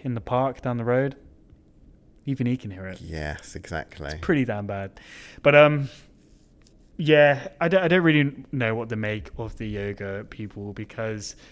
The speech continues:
Speaker 1: they cause a lot of issues too. Like, quite often they'll come out of their classes late.
Speaker 2: Yeah.
Speaker 1: And then that was stretched into the next class going
Speaker 2: Mm.
Speaker 1: in.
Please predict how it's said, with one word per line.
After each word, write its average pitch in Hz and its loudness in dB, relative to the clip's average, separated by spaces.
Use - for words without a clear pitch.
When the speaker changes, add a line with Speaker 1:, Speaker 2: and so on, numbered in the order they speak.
Speaker 1:
they 160 6
cause 190 6
a 147 -2
lot 135 2
of 117 0
issues 123 -2
too. 143 -4
Like, 120 -4
quite 170 4
often 151 2
they'll 113 0
come 127 -4
out 127 0
of 123 -6
their 113 -2
classes 117 -6
late. 110 -6
Speaker 2:
Yeah. 90 -4
Speaker 1:
And 120 -4
then 117 -2
that 113 -2
was 120 -6
stretched - -6
into 117 -6
the 107 -4
next 107 -6
class 117 -6
going 113 -2
Speaker 2:
Mm. 117 -2
Speaker 1:
in. 190 -4